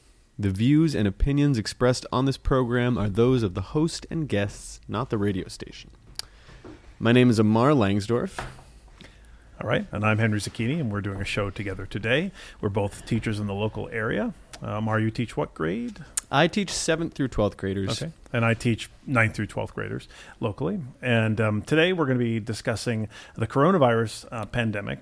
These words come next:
Speaker 2: with a view towards, uh, its manifestation in the U S,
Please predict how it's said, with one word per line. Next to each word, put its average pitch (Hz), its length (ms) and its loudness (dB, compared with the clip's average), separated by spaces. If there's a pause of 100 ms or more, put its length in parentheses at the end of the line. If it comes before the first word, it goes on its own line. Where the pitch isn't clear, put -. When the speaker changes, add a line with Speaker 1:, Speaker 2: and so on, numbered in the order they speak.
Speaker 2:
with 117 340 -6
a 120 120 -8
view 123 240 0
towards, 120 580 -2
uh, 104 260 -8
its 117 220 -4
manifestation 110 800 -2
in 120 140 -2
the 110 80 -4
U 120 220 0
S, 117 320 -2